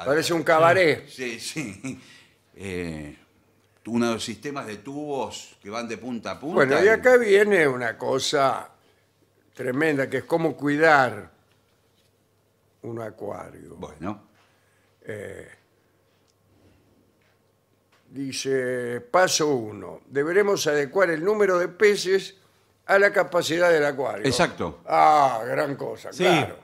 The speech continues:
Speaker 3: Porque no, es, es fea la pecera superpoblada.
Speaker 1: Y
Speaker 2: Eh,
Speaker 1: que se
Speaker 2: no,
Speaker 1: le van,
Speaker 2: no.
Speaker 1: se le van cayendo lo-, los
Speaker 3: Desborda.
Speaker 1: peces por re-, por la
Speaker 2: No.
Speaker 1: orilla.
Speaker 3: Están
Speaker 2: En,
Speaker 3: apilados los
Speaker 2: en,
Speaker 3: peces.
Speaker 2: en realidad me parece que es linda la pecera superpoblada porque es muy,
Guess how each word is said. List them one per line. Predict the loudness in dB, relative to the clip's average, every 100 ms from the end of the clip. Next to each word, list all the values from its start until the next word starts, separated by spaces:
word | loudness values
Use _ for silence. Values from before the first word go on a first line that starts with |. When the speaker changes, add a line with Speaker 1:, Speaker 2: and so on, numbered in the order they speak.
| _ -8
Speaker 3:
Porque | -4 -2
no, | -2 -2
es, | -2 -2 -4 -6
es | -6
fea | 0 2 2 2 0
la | -2 -4
pecera | -6 -6 -6 -6
superpoblada. | -6 -8 -8 -8 -6 -4 -4 -6 -8 -10 _ _ -2
Speaker 1:
Y | 0
Speaker 2:
Eh, | 2
Speaker 1:
que | 2
se | 6
Speaker 2:
no, | 6
Speaker 1:
le | 8
van, | 6 4 2
Speaker 2:
no. | -6 -20 -10
Speaker 1:
se | -2
le | 2
van | 4 2 2
cayendo | 2 2 4 2 4
lo-, | 6 6 4 2
los | 4
Speaker 3:
Desborda. | 6 8 8 8 4 0
Speaker 1:
peces |
por | -4 -4 -4
re-, | -4 -4
por | -4 0
la | 2
Speaker 2:
No. |
Speaker 1:
orilla. | 2 2 0 -4 -12
Speaker 3:
Están | -10 -2 2
Speaker 2:
En, | 2
Speaker 3:
apilados | 2 0 4 6 4
los | 0 -2
Speaker 2:
en, |
Speaker 3:
peces. | -4 -6 -8 -6
Speaker 2:
en | -6 -4
realidad | -2 2 2 2
me | 2
parece | 0 -2 -4
que | -4
es |
linda | -2 0 0 0 -4 -8
la | -10 -12
pecera | -12 -10 -10
superpoblada | -10 -12 -12 -12 -8 -6 -6 -8
porque | -8
es | -4
muy, | -2 -2 -4